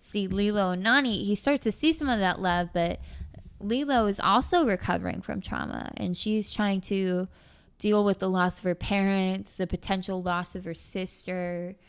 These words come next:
There's a lot of instability, and you see her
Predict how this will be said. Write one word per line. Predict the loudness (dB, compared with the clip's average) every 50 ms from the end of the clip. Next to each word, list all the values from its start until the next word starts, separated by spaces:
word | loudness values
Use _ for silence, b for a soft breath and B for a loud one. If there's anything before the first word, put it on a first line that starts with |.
| b b b b b b b b _
There's | -8 -6 -6 -6 -6
a | -4
lot | -4 -2 -2 -2
of | -2 -4 -6
instability, | -6 -6 -4 -4 -6 -6 -8 -8 -4 -2 -2 0 0 0 0 0 0 -2 -2 -4
and | -6 -6
you | -8 -8
see | -8 -8 -6 -6 -4
her | -4 -4 -2 -2 -2 -4 -4 -6 -8